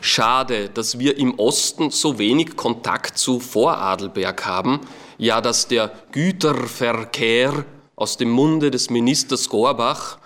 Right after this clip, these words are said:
schon das Vorarlbergerischste ist, was uns in Wien derzeit zu Ohren kommt. Dabei spielt sich hinter dem Adelberg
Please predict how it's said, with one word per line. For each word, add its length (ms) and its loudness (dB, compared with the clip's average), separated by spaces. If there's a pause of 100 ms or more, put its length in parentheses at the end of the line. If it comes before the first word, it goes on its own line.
(200)
schon 240 0
das 180 0
Vorarlbergerischste 1400 -2
ist, 460 -6 (240)
was 180 2
uns 140 0
in 200 0
Wien 220 2
derzeit 480 -2
zu 160 0
Ohren 300 -2
kommt. 440 -6 (520)
Dabei 400 2
spielt 340 -4
sich 240 -4
hinter 300 -2
dem 200 0
Adelberg 800 0